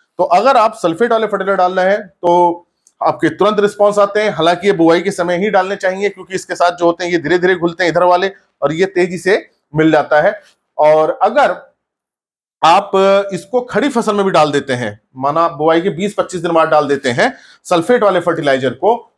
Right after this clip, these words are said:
और सिंचाई कर देते हैं, हालांकि आप बुआई के समय डालना भूल गए और आपने खड़ी फसल में डाल दिया, जिंक सल्फेट को डाल दिया या अमोनियम सल्फेट को डाल दिया और उसका अपना सिंचाई कर दी, पानी कर दी, तो ये पानी के साथ जड़ क्षेत्र में चले जाते हैं।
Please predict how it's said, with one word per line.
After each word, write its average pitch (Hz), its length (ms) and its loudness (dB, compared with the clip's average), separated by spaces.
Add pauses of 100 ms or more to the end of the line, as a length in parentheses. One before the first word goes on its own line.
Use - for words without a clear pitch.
और 185 120 2
सिंचाई 220 380 0
कर 214 160 0
देते 151 240 -4
हैं, 107 240 -10
हालांकि 143 300 0
आप 180 60 2
बुआई 175 240 2
के 190 120 -6
समय 202 180 -2
डालना 180 240 0
भूल 170 240 -2
गए 156 220 2 (360)
और 156 160 4
आपने 165 240 2
खड़ी 175 220 -2
फसल 175 220 -6
में 180 120 -2
डाल 156 220 2
दिया, 160 200 2
जिंक 151 220 -8
सल्फेट 151 360 -2
को 160 100 -2
डाल 143 180 2
दिया 151 120 0
या 151 140 2
अमोनियम 147 280 -2
सल्फेट 143 300 -8
को 143 80 -10
डाल 139 200 2
दिया 151 140 0
और 156 200 2
उसका 156 180 -2
अपना 160 280 -4
सिंचाई 180 300 0
कर 175 180 -2
दी, 165 80 -6
पानी 165 280 -2
कर 147 160 -2
दी, 190 120 -6 (380)
तो 254 40 4
ये 294 60 4
पानी 233 320 0
के 294 80 -2
साथ 285 240 0 (360)
जड़ 196 200 0
क्षेत्र 220 280 -2
में 269 100 0
चले 220 280 2
जाते 156 280 0
हैं। 98 220 -12